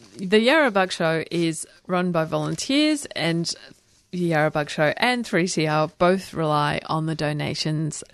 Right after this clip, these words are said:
of our listeners and their subscriptions to the station to stay on the air. So if you'd like to make a donation or subscribe, you can go to three C R dot com dot A U and do that there. Coming up next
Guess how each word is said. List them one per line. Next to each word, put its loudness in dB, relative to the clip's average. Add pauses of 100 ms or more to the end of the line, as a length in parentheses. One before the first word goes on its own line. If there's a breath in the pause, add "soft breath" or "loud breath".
of 2
our 0
listeners -2
and -2
their -2 (240)
subscriptions -4
to -2
the -6
station -2
to -6
stay -2
on -2
the -4
air. -2 (560 loud breath)
So -4
if -2
you'd 2
like 0
to -4
make 2
a 0
donation 0
or -2
subscribe, 2
you 0
can -4
go -2
to -4
three -4
C -4
R -2
dot -6 (560)
com -4
dot -2
A -2
U -2 (120)
and -4
do -4
that -6
there. -4 (720 loud breath)
Coming 2
up -4
next 0